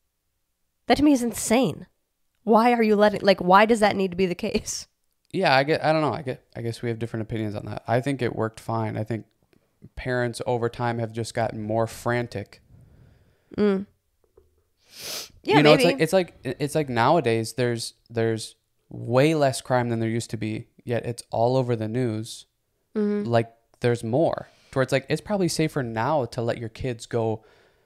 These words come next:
Speaker 2: bike and go away for hours and hours and hours like they used to.
Speaker 1: Sure.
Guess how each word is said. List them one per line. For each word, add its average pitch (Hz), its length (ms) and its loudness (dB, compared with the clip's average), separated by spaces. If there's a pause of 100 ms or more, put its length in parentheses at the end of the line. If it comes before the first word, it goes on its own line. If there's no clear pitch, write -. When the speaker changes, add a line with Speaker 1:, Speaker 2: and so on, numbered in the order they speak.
(580)
Speaker 2:
bike 127 580 -2
and 113 360 -6
go 127 240 2
away 123 400 2
for 113 380 -4
hours 120 360 2
and 110 120 -4
hours 113 280 0
and 107 100 -4
hours 123 380 0
like 113 180 -4
they 117 80 -6
used 123 340 -6
to. 117 260 -6 (240)
Speaker 1:
Sure. 190 180 -16